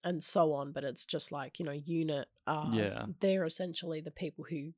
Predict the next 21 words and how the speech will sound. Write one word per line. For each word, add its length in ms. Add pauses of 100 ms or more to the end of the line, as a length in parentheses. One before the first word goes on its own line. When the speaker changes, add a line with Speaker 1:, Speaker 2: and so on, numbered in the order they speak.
Speaker 1:
you 100
know, 160
keep 220
us 120
alive 580
on 160
set, 600
you 80
know, 200
with 200
making 300
sure 180
that 120
we've 180
got, 280 (440)
you 100
know, 200
obviously 340
amenities, 800
we've 180
got 240